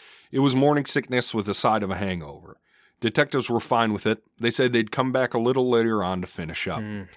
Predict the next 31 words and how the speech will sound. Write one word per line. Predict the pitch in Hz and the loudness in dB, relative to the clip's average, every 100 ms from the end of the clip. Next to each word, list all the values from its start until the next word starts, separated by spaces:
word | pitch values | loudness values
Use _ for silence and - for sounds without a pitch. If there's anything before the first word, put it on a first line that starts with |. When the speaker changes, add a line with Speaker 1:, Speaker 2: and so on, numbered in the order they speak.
| - | -8
Speaker 2:
get | 127 | -2
that | 143 123 | 0 2
hangover | 123 123 113 110 117 113 104 - 127 | 2 2 0 0 2 0 -2 -10 -8
done | 120 113 113 | -4 -2 -2
with, | 113 - | -4 -4
and | 110 | -8
then | 110 | -8
we'll | 107 | -8
be | 104 110 | -6 -6
back. | 101 101 98 - | -4 -4 -6 -4
Speaker 1:
Mm-hmm. | 147 160 170 _ _ _ _ | -2 0 -4 _ _ _ _
At | 139 143 | -4 0
four | 180 180 | 2 2
thirty | 175 156 139 | 4 4 4
in | 127 | 4
the | 120 | 4
afternoon, | 120 - 113 120 127 | 4 2 2 4 4
they | 120 | 2
returned | 110 110 - 156 156 | 2 0 2 2 4
with | 127 | 2
the | 101 | 2
hopes | 120 120 | 0 0
of | - | -6
taking | - 113 113 | -4 -2 -2
Charlene | 107 120 117 117 139 147 | -2 2 2 2 2 0
to | 131 | -2
the | 117 | -6
station | - 104 98 104 | -2 -2 0 -2
to | 92 | -4
be | 95 | -6
photographed. | - 156 147 92 73 - - | 2 4 4 -2 -14 -16 -20